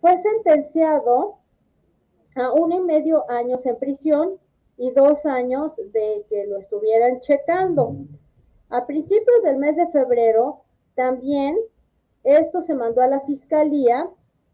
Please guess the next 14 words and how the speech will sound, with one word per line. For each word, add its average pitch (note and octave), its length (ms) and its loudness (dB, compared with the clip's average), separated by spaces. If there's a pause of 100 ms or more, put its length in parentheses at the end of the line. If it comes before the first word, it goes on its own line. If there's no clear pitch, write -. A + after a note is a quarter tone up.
(1120)
también D4 960 -2
porque A#3 760 2 (140)
fue C4+ 420 0 (920)
de G3+ 120 0
malos D#4 440 0
modos, D#4+ 680 -2 (920)
insultó B3+ 1040 -2 (580)
y A#3 140 -2
agredió B3+ 920 4 (680)
a A#3+ 160 -4
un C#4+ 320 2
pasajero C#4+ 1040 0 (1800)
en A#3+ 200 -2
Busan. F4 340 0